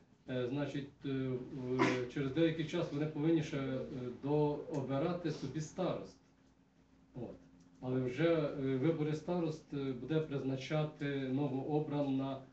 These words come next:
е, м, Рада громади, яку оберуть, Рада депутатів громади. Е, по-,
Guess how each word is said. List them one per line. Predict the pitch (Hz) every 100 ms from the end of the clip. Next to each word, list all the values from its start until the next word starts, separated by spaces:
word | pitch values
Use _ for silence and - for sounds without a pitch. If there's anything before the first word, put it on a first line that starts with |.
| - - -
е, | 135 120 117 113 - 156
м, | 131 127
Рада | 120 139 165 151 147
громади, | 143 160 156 110 - - -
яку | 120 -
оберуть, | 127 123 113 113 113
Рада | 139 139
депутатів | 123 127 131 147 131 123 113
громади. | 131 127 95 - - _ _ _ _ _ _ _ _ -
Е, | 147 127 - -
по-, | 190